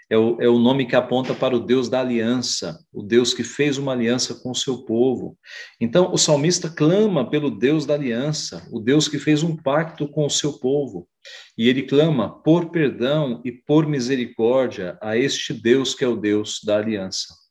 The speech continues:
No verso dois, "Escuta, Senhor, a minha voz, estejam alertas os teus ouvidos às minhas súplicas."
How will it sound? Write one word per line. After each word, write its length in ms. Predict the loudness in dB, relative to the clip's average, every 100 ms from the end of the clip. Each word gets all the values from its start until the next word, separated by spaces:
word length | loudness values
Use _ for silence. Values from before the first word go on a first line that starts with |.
| _ _ _ -20 -20 -20 _
No 80 | -6
verso 360 | 2 2 2 -2
dois, 600 | 4 6 6 2 -4 -6 -14 -20 _
"Escuta, 560 | -6 -2 2 2 2 0
Senhor, 760 | 2 0 2 4 4 2 -6 -8
a 100 | -6
minha 360 | -2 -2 -2
voz, 560 | 0 2 2 0 -4 -6 _ -20 _ _
estejam 480 | -10 2 2 4 2
alertas 640 | 4 6 6 4 0 -4
os 220 | -4 -8 0
teus 240 | 0 2
ouvidos 800 | 0 -2 -4 -6 -6 -6 -6 -8 0
às 340 | 2 2 -2
minhas 360 | -8 -8 -6 -6
súplicas." 880 | -4 -2 -2 -4 -10 -10 -8 -10